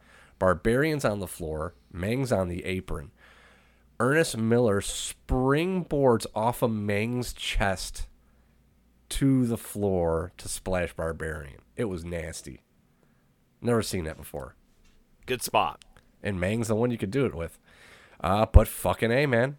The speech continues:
Speaker 1: Meng, tongue and death grip into a pin. Faces of Fear get a pay-per-view win. You all right there? What are you giggling about?
Speaker 2: You. You,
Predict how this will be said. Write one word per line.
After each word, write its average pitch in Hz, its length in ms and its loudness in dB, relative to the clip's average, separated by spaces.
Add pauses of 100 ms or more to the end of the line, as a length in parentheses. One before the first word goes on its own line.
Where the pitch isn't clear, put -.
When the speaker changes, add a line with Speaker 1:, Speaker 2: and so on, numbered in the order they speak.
(100)
Speaker 1:
Meng, 98 480 -2 (560)
tongue 90 340 -4
and 101 140 -4
death 117 220 0
grip 147 200 -2
into 143 260 2
a 147 40 2
pin. 156 420 6 (120)
Faces 104 420 -6
of 123 120 -4
Fear 151 240 -2
get 147 140 4
a 131 40 6
pay-per-view 190 720 6
win. 123 400 6 (2000)
You 104 140 0
all 113 80 4
right 131 240 2
there? 147 180 2
What 147 160 0
are 147 40 2
you 143 120 0
giggling 120 320 -2
about? 78 340 -8 (1700)
Speaker 2:
You. 113 400 -4 (1900)
You, 160 160 0